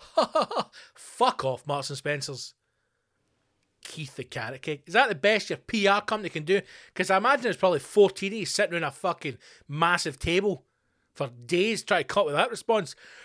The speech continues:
"Right, guys, uh, Aldi's been a back and they've attacked us. Uh, this time they're, they're saying they want to raise money for cancer. What should we respond? Um, how about we say, 'Why don't you make a Kevin the Carrot Cake and we won't make Keith'?" I fucking love it. Right, get it tweeted.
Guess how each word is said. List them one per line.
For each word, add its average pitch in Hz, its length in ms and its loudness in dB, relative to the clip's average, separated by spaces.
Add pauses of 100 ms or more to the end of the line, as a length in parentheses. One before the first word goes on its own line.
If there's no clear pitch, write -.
(160)
"Right, 226 180 4
guys, 190 400 0
uh, 208 240 0
Aldi's 233 400 2
been 208 220 2
a 185 40 0
back 214 300 2
and 190 80 -8
they've 165 100 -4
attacked 202 420 0
us. 190 100 -2 (480)
Uh, 180 120 -2
this 220 220 -2
time 220 200 -2
they're, 160 160 -2 (100)
they're 175 100 -6
saying 208 200 0
they 202 40 2
want 208 120 0
to 185 40 -4
raise 185 200 0
money 202 160 -4
for 151 120 -8
cancer. 226 640 -2
What 254 180 8
should 202 160 -4
we 208 60 0
respond? 202 500 -4 (720)
Um, 226 220 -2
how 269 140 4
about 240 200 8
we 214 80 -2
say, 220 380 -2 (420)
'Why 214 180 6
don't 214 140 -4
you 202 80 -4
make 208 160 -2
a 147 100 -8 (100)
Kevin 233 280 2
the 170 60 -10
Carrot 226 360 -2
Cake 226 300 -4
and 165 120 -10
we 233 120 -4
won't 214 200 0
make 180 220 -6
Keith'?" 247 340 -4 (200)
I - 60 -14
fucking 196 380 0
love 226 200 0
it. 208 200 -2
Right, 247 280 2
get 262 180 6
it 220 140 -6
tweeted. 240 440 -8